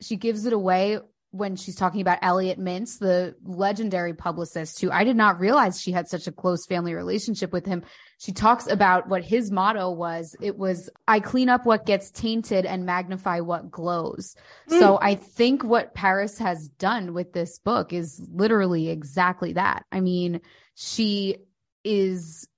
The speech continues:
Speaker 1: really glossing over some of the, you know, s-, scandals that she's been through. She's kinda just saying, "I'm not ashamed. I'm gr-, I've grown as a person."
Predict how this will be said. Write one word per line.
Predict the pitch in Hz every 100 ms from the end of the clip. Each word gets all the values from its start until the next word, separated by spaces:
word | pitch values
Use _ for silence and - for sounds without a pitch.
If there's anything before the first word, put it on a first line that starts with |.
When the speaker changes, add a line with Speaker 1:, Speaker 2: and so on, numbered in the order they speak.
| _
Speaker 1:
really | - 185 214 262
glossing | 220 208 208 226 196
over | 190 190
some | 190 190 185
of | 170
the, | 180 180 180 175 - _ _ _ _ _ -
you | 196
know, | 180 165 170
s-, | 175 _ -
scandals | - - 214 208 208 202 196 190
that | 190
she's | - 196
been | 165 190 190
through. | 202 185 180 180 175 175 - - -
She's | - 202 -
kinda | 208 196
just | 190 190 -
saying, | 190 185 185 -
"I'm | 208
not | 196 185
ashamed. | 202 196 180 180 180 175 -
I'm | 202 190
gr-, | 185 202
I've | 196 160
grown | 190 180
as | 175
a | 180
person." | 190 175 165 180 175 170